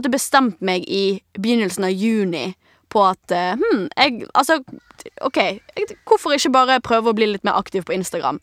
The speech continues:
Jeg elsker å ta bilder, elsker å på en måte dele good vibes og eh, gode tips og erfaringer som jeg har gjort meg, som jeg føler at andre kanskje også kan ha bruk for.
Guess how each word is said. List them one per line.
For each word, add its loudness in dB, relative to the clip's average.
Jeg 2
elsker 2
å -2
ta -2
bilder, 0
elsker 0
å -2
på -6
en -2
måte 2
dele 2
good 0
vibes -2
og 2
eh, -14
gode 2
tips -6
og 2
erfaringer 0
som -6
jeg -2
har 0
gjort -2
meg, -6
som -6
jeg -4
føler 0
at -6
andre -4
kanskje -4
også -6
kan -4
ha -4
bruk -4
for. -2